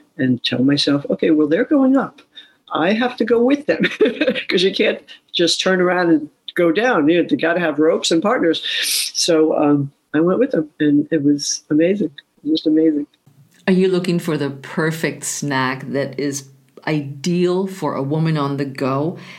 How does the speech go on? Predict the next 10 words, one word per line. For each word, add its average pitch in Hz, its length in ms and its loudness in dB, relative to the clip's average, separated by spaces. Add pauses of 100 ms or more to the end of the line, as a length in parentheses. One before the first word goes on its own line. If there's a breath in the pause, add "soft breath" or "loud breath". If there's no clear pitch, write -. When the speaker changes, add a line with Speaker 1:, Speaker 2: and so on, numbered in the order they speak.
(140 loud breath)
Speaker 2:
It's 165 220 -2
wholesome 180 680 -2
and 147 160 -6
it's 127 220 -6
tasty, 196 640 -2 (300 loud breath)
and 220 160 4
it 233 100 0
helps 233 400 -2
you 196 80 0
satisfy 185 960 -2